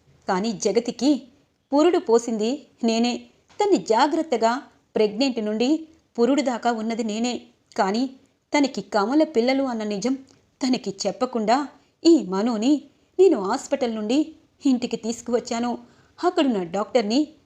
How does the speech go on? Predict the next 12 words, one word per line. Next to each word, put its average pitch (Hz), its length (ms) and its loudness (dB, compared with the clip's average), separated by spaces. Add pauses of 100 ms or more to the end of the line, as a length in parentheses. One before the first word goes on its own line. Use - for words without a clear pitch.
(100)
కన్విన్స్ 240 500 0
చేశాను. 233 440 -4 (460)
ఆ 320 220 2
నిజం 240 380 -2 (440)
ఎప్పటికీ 302 460 -2
తెలియకుండా 233 720 -2 (400)
మనుని 226 420 -2
నేను 226 380 0 (360)
కన్న 359 280 2
కొడుకు 247 400 -2
కంటే 233 240 -2
ఎక్కువగా 226 600 0